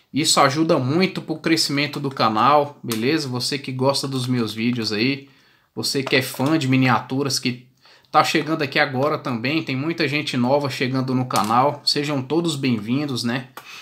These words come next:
E vamos que vamos, ó. Vou mostrar aqui pra vocês.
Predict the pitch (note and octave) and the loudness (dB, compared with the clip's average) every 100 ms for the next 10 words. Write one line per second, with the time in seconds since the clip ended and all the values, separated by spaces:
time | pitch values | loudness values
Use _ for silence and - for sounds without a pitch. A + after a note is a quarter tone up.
0 | - _ - B2+ D#3+ F3 E3 C#3 B2 C#3+ | -20 _ -6 -2 0 0 0 0 0 0
1 | F3 F3 - A2+ G#2 G#2 _ _ _ _ | 0 -2 -4 -4 -4 -6 _ _ _ _
2 | _ _ _ _ _ _ _ - B2 B2+ | _ _ _ _ _ _ _ -8 -4 -2
3 | C3+ B2+ C#3 B2+ B2 D#3+ - - E3+ G3+ | 0 0 -2 -6 -4 -2 0 4 4 4
4 | G3+ - - | 4 2 0